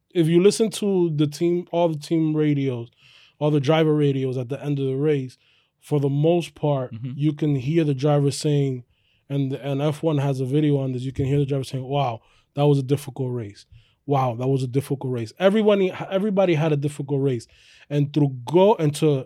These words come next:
Speaker 1: and to have those difficult conditions and come back through the field from seventh and finish on the podium, bravo, Lando, man.
Speaker 2: No
Speaker 1: He's
Speaker 2: problem.
Speaker 1: showing that he's a good, yeah, he's showing that he's a very good racing driver,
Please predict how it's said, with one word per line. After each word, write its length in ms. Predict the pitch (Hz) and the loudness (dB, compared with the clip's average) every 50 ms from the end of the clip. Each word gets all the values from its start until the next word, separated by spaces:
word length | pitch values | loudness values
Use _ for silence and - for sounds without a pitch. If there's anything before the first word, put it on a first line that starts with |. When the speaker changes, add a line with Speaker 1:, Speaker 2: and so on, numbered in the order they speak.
| - - | -6 -6
Speaker 1:
and 140 | 143 143 - | -6 -6 -2
to 140 | - 147 135 | 0 0 2
have 420 | 147 170 185 202 202 175 151 143 | 4 4 4 4 2 2 0 0
those 220 | 165 170 170 156 | 2 4 4 2
difficult 440 | 139 151 175 156 - 190 170 175 - | 2 0 0 0 0 -4 -6 -6 -10
conditions 720 | - - 170 156 156 151 143 - - 135 127 123 123 123 _ _ _ _ _ _ _ _ _ _ _ | -8 -6 -4 0 0 0 0 -2 -4 -8 -8 -8 -10 -14 _ _ _ _ _ _ _ _ _ _ _
and 260 | 135 143 135 131 123 | -8 -6 -6 -6 -6
come 240 | - - 165 170 175 | -4 0 0 0 2
back 300 | 156 185 185 185 165 - | 2 2 0 0 -2 -2
through 160 | 196 190 185 | 0 2 2
the 80 | 190 175 | 2 0
field 560 | 147 - 160 156 147 143 143 139 135 135 143 _ _ _ - | -2 0 2 4 4 4 4 2 0 -2 -6 _ _ _ -20
from 320 | - - - - 180 170 | -2 0 2 2 2 0
seventh 580 | - - - 170 151 139 131 139 135 131 - - _ _ _ _ _ _ _ _ _ _ | -2 2 2 2 4 4 2 0 -2 -2 -6 -10 _ _ _ _ _ _ _ _ _ _
and 180 | - 147 139 123 | -6 -6 -6 -6
finish 380 | - - 156 160 165 151 147 160 | 0 0 2 2 2 0 0 -2
on 140 | 156 147 | -2 -2
the 80 | 147 127 | -2 -2
podium, 640 | - - 156 160 175 190 208 220 226 240 254 254 - - - - - _ _ 110 104 | 0 0 0 2 2 0 0 -2 -4 -4 -6 -8 -12 -16 -20 -20 -20 _ _ -18 -14
bravo, 520 | 110 127 127 135 135 131 131 139 135 135 | -10 -6 -4 -4 -2 -2 -4 -4 -2 -2
Lando, 420 | 127 127 120 123 117 110 107 104 101 104 104 | -2 -4 -4 -6 -8 -10 -10 -10 -10 -10 -10
man. 180 | 104 107 107 107 - - _ - - - | -12 -16 -14 -14 -16 -16 _ -20 -14 -10
Speaker 2:
No 140 | 139 147 | -4 -2
Speaker 1:
He's 80 | 143 143 | -2 0
Speaker 2:
problem. 100 | 151 143 | 0 2
Speaker 1:
showing 260 | 180 180 170 160 151 147 | 4 4 4 4 4 4
that 120 | 147 139 | 4 4
he's 180 | 139 143 127 131 | 4 2 2 0
a 60 | 127 117 | -2 0
good, 140 | 135 147 143 143 | 0 2 2 2
yeah, 160 | 143 120 107 - - - | 0 0 -2 -8 -8 -6
he's 140 | 127 139 127 | -4 -4 -2
showing 280 | - - 170 165 156 151 | 0 2 2 4 4 2
that 120 | 147 135 | 2 0
he's 180 | 135 139 117 131 | 0 0 0 0
a 140 | 139 131 120 - - - - - - - - - 117 | -2 -2 -2 -6 -10 -12 -12 -12 -12 -12 -12 -10 -8
very 300 | 113 139 175 190 190 190 | -4 -2 0 2 2 2
good 180 | 180 175 180 170 156 | 2 2 0 0 2
racing 360 | 165 170 170 - - 160 151 | 0 0 0 0 -2 -4 -2
driver, 500 | 143 147 143 143 139 127 127 135 131 | -2 -2 -2 -2 -4 -4 -6 -8 -10